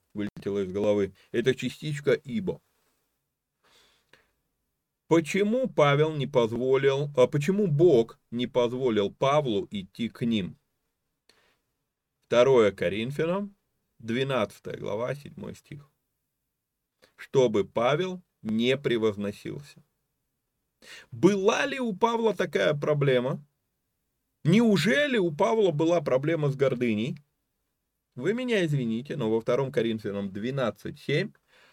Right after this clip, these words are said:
Павел дважды, в одном стихе Павел дважды подчёркивает, что эта проблема у него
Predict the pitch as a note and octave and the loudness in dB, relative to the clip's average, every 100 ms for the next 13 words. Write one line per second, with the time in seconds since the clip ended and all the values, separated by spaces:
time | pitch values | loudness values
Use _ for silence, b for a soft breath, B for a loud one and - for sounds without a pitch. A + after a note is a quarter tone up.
0 | b - C#3+ D#3+ D#3+ D#3 D#3 - _ - | b -2 2 4 6 4 2 -6 _ -14
1 | G2+ A#2+ C#3 G3 A3+ F3 C#3+ F2+ F2+ C#3+ | 2 4 6 6 6 4 2 -4 -4 -6
2 | _ _ _ _ _ _ _ _ _ _ | _ _ _ _ _ _ _ _ _ _
3 | _ _ _ _ _ _ _ _ _ _ | _ _ _ _ _ _ _ _ _ _
4 | _ _ _ G#2+ G#2+ A2+ G#2 C3 A3+ - | _ _ _ -2 2 2 2 -2 -2 -6
5 | - A3+ - D#3 B2+ - - _ _ _ | -8 -8 -2 2 2 0 -14 _ _ _
6 | _ _ _ - C3 B2+ A2+ G2 F2+ F#2 | _ _ _ 0 4 4 4 0 -2 -2
7 | G#2 A#2+ F#3+ G#3 D3 A#2 F#2+ - _ _ | 0 2 2 0 -2 -6 -10 -12 _ _
8 | _ _ _ _ _ _ - G2+ - A#2+ | _ _ _ _ _ _ -4 -4 0 0
9 | C3+ - G2+ - - - G2 F#2 F2+ F#2 | 0 -4 -10 -12 -16 -6 -6 -6 -6 -6
10 | F2+ F#2 C3+ D#3 C#3+ - A2+ F#2 E2+ F2+ | -4 -4 -4 -6 -10 -10 -8 -6 -6 -6
11 | F#2 | -6